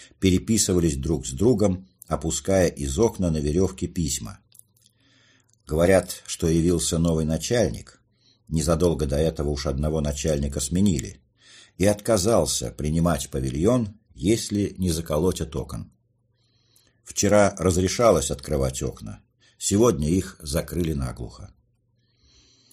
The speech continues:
За последние дни в наш коридор приведены четыре новичка. Сидевшую в одной камере с моей соседкой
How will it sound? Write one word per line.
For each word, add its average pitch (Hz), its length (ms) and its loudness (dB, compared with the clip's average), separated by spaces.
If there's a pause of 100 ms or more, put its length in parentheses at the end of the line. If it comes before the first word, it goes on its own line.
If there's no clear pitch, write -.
(180)
За 90 160 0
последние 113 580 2
дни 120 420 2
в - 120 -6
наш 85 220 0
коридор 78 580 -2 (100)
приведены 82 480 0
четыре 85 380 -2
новичка. 69 680 -6 (720)
Сидевшую 87 640 2
в 78 40 2
одной 78 260 0
камере 80 400 2
с 71 100 -6
моей 78 260 -2
соседкой - 720 -4